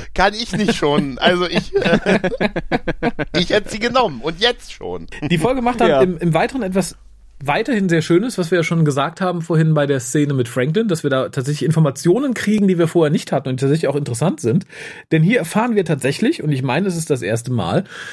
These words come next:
Speaker 2: warum man die Jumpgates nicht einfach ab- und anschalten kann. Weil die relativ lang brauchen. Die brauchen vier bis fünf Tage, bis man sie wieder anschalten kann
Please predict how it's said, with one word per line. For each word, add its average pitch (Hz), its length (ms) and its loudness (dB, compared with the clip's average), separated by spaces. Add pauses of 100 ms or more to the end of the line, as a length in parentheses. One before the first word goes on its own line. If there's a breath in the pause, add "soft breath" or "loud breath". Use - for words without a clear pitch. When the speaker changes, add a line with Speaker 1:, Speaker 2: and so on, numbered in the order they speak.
(320 loud breath)
Speaker 2:
warum 143 340 0
man 208 180 2
die 175 80 2
Jumpgates 156 500 -2
nicht 127 140 0
einfach 143 240 0
ab- 170 180 -6
und 180 80 -2
anschalten 110 440 -2
kann. 98 280 -6
Weil 139 160 0
die 147 80 -4
relativ 202 420 -2
lang 208 200 2
brauchen. 196 260 0
Die 131 60 -2
brauchen 131 260 0
vier 202 220 0
bis 175 100 0
fünf 214 260 -2
Tage, 208 260 0
bis 185 120 -2
man 185 80 2
sie 165 80 4
wieder 147 160 2
anschalten 208 440 0
kann 233 280 0